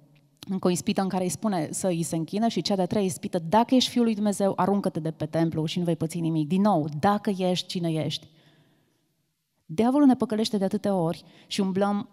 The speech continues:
fie după faimă deșartă, încercând să împlinim golul acesta nostru de apreciere. Și credeți-mă, de atâtea ori este camuflat nevoia aceasta de apreciere. „Nu mă simt respectată în casa mea, nu mă simt apreciată.”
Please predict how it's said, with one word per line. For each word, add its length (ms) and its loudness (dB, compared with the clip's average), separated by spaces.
fie 340 2
după 220 2
faimă 420 2
deșartă, 760 -4
încercând 400 2
să 100 2
împlinim 420 4
golul 280 6
acesta 360 -2
nostru 300 -2
de 80 -2
apreciere. 560 -2
Și 160 -6
credeți-mă, 480 2
de 80 2
atâtea 360 2
ori 140 2
este 180 -2
camuflat 800 -2
nevoia 440 2
aceasta 320 0
de 80 -2
apreciere. 460 -2
„Nu 100 2
mă 100 6
simt 280 0
respectată 540 -2
în 80 -4
casa 300 -2
mea, 200 2
nu 120 2
mă 100 4
simt 240 -2
apreciată.” 720 -2